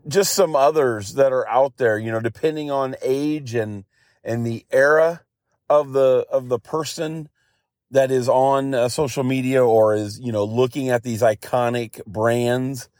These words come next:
you, a, a young person would recognize the letter P, the red P with the blue, green, and yellow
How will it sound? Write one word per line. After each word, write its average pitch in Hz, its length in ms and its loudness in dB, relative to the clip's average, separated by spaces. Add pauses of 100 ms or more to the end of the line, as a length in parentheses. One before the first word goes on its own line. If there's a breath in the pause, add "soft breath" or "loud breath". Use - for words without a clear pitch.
(340 soft breath)
you, 113 640 2
a, 117 180 0
a 117 80 4
young 135 340 2
person 104 560 -2 (360 soft breath)
would 120 180 4
recognize 120 920 0
the 120 120 2
letter 123 380 2
P, 117 680 -8
the 117 100 -4
red 135 380 0
P 135 400 -6 (500 soft breath)
with 120 260 0
the 117 440 -4
blue, 123 380 -2
green, 135 400 -2
and 120 200 -2
yellow 127 380 4